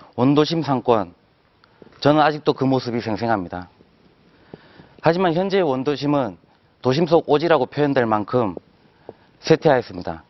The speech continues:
십이 년 전 정가빈 후보님께서 국회의원이 되신 이후로 그렇게 바-, 바뀌었는데요.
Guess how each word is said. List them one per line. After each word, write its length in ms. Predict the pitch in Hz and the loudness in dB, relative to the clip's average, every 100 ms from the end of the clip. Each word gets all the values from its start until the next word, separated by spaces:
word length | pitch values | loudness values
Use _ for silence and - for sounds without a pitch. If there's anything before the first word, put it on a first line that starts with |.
| _ _ _ _ - _ _ _ - - - - | _ _ _ _ -20 _ _ _ -20 -20 -20 -8
십이 340 | - 208 165 | 0 2 4
년 200 | 143 143 | 6 6
전 280 | 135 120 85 _ _ _ - - | 4 4 0 _ _ _ -12 0
정가빈 460 | 135 156 156 165 | 4 4 2 0
후보님께서 680 | 147 156 160 135 120 113 107 | -2 -2 -2 0 -2 -2 -4
국회의원이 640 | 117 - 160 147 131 127 120 _ - - | -6 -2 2 2 2 -2 -6 _ -14 -4
되신 300 | 117 135 117 | -2 0 0
이후로 400 | 113 113 98 82 - _ _ _ _ | 0 2 0 -2 -16 _ _ _ _
그렇게 240 | - 127 131 | 0 2 2
바-, 160 | 113 | 0
바뀌었는데요. 800 | 110 - 110 147 120 104 110 104 | -2 -2 0 0 0 0 0 -2